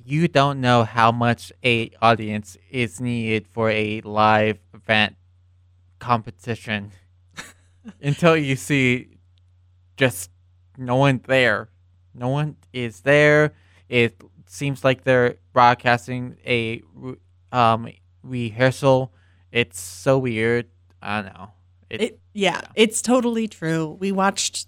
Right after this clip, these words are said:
Speaker 2: the competition, and it was very odd, like, how much you even just rely on audience participation for cues or, like, to show support for certain songs. So it felt very odd to watch this,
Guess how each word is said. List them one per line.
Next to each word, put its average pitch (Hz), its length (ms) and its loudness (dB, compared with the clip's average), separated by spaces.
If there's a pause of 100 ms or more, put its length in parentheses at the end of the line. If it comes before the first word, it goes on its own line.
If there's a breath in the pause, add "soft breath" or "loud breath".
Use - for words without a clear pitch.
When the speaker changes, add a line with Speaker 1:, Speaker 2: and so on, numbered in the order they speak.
Speaker 2:
the 185 100 0
competition, 175 800 -4
and 156 440 -18 (960)
it 269 160 -20
was 302 200 -6
very 254 640 -4
odd, 208 560 -4
like, 180 200 -6
how 202 200 -6
much 202 460 -4
you 202 100 -10
even 190 240 -4
just 185 240 -6
rely 165 640 -6
on 170 220 -6
audience 170 420 -8
participation 165 720 -8
for - 120 -16
cues 240 800 -4
or, 165 480 -6
like, 170 320 -14 (420)
to 202 120 -2
show 202 160 -2
support 175 400 -6
for 220 140 -6
certain 233 340 -2
songs. 240 640 -2
So 208 200 -4
it - 240 -6
felt 226 320 -4
very 185 460 -8
odd 165 440 -6
to 170 120 -14
watch 170 460 -14
this, - 400 -12